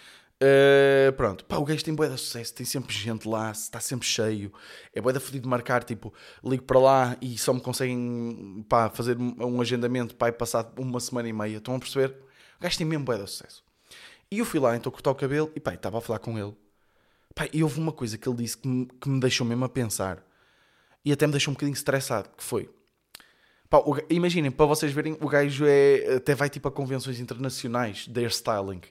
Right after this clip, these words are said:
e ganha prémios. O gajo tem, tipo, prémios. Não, ou seja, não dá pa-, na área dele,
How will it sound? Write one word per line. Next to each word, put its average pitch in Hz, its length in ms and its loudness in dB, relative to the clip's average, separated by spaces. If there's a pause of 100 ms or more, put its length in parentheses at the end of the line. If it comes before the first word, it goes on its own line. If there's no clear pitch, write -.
e 135 40 -2
ganha 147 280 0
prémios. 113 400 -2
O 107 40 -10
gajo 117 140 -10
tem, 135 140 -10
tipo, 127 200 -14
prémios. 107 460 -4 (1040)
Não, 214 260 -4 (100)
ou 196 140 8
seja, 165 320 4
não 196 240 0
dá 247 140 4
pa-, 185 180 -6
na 185 200 4
área 233 280 6
dele, 170 320 2